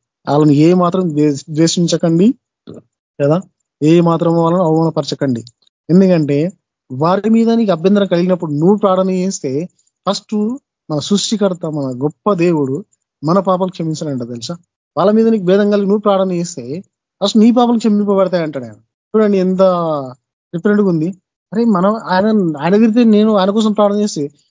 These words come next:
నా పాపాలు పోవడం ఎందుకు అంటే ఏమో మరి మన ద్వారానే ఆయనది మనకు కోపం వచ్చినట్టు చేసినామేమో ఆయనని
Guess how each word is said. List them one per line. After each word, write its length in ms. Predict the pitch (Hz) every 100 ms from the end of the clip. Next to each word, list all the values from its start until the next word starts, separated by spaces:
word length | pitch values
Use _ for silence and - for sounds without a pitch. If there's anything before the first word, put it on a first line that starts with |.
| _ -
నా 120 | 160
పాపాలు 280 | 202 214 220
పోవడం 220 | 220 220
ఎందుకు 360 | 220 214 214 220
అంటే 160 | 220 - _ _ -
ఏమో 160 | 175 262
మరి 200 | 262 254
మన 160 | 208 208
ద్వారానే 320 | 226 233 240
ఆయనది 300 | 226 214 190
మనకు 320 | 175 175 170 160 139
కోపం 260 | 135 196 196
వచ్చినట్టు 300 | 196 196 185
చేసినామేమో 420 | 180 180 175 170
ఆయనని 260 | 160 151